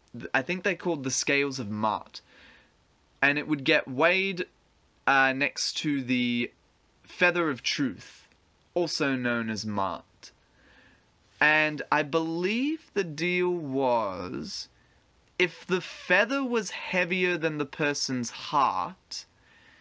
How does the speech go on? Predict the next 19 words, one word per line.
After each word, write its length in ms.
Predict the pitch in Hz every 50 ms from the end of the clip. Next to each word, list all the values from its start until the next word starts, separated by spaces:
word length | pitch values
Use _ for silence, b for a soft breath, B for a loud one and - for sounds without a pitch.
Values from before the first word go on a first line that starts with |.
| b b b b b
then 220 | 131 151 151 151
that 220 | 156 160 165 -
meant 280 | - 160 165 170 160 -
that 160 | - 160 - -
the 60 | 151
person 800 | - - 170 156 151 151 - - - 156 147 143 143 143 139 135 b b b b b b -
lived 400 | 131 135 139 151 151 135 131 127
a 60 | 143 135
mostly 880 | 131 127 127 127 131 127 - - - - 127 120 120 117 113 110 104 107 113 -
good 320 | - 160 202 220 208 160
life, 760 | 139 117 113 107 90 95 95 98 110 147 190 - - - - b b b b b b b b b _ _ _ -
um, 880 | 139 135 135 135 135 135 135 131 131 131 131 131 131 131 131 131 131 127 _ _ _ _ _ _ _ _ _ _ - - _ _ _ _ _ _ _ _ _ _ - - _ _ _ - - - - -
and 240 | 147 151 151 151 151
they 160 | 151 151 151
could 260 | 143 - 170 147 131
go 300 | 123 143 139 139 135 135
to 560 | 131 131 - - - 117 117 117 113 117 113 - -
eternal 580 | 127 110 - - - 127 113 110 107 104 107 101 -
paradise. 1080 | - - - 170 170 156 120 104 - - - - - - - - - - - - -